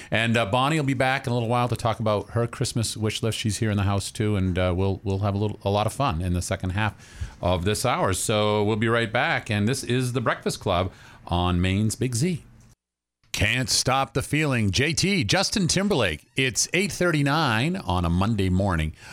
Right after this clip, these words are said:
<gasps> Oh, it's Monday morning. And here I am doing my, uh, debut here on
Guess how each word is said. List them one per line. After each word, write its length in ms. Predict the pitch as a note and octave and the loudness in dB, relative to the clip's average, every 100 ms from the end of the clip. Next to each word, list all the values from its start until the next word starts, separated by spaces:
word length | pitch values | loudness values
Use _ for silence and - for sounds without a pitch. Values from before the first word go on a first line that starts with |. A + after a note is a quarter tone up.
| - - | -12 -6
<gasps> 280 | C#3 - | -6 -4
Oh, 160 | - - | -2 0
it's 160 | - - | -2 -4
Monday 240 | - - - | -6 -8 -10
morning. 280 | - - - - - - - - - - - - - | -12 -12 -18 -20 -20 -20 -20 -20 -20 -20 -20 -10 -2
And 100 | E2+ | 0
here 160 | G2 | 2
I 160 | G2 G2 | 2 2
am 480 | F#2 D#2+ D2+ D2+ C#2 - G2 | 2 2 0 -2 -6 -12 -4
doing 260 | F2 F2 | 0 2
my, 400 | D#2+ D#2+ D#2 D#2 D#2 | 2 2 0 0 -2
uh, 200 | D2+ D2 | -4 -4
debut 840 | D2 F#2+ G2+ F#2 F2+ D#2+ E2+ F2+ - | -2 0 0 0 2 2 0 -2 -6
here 440 | - G#2+ G#2+ A2 | -2 0 0 0
on 440 | F#2 F2+ F2 E2+ | 0 0 2 0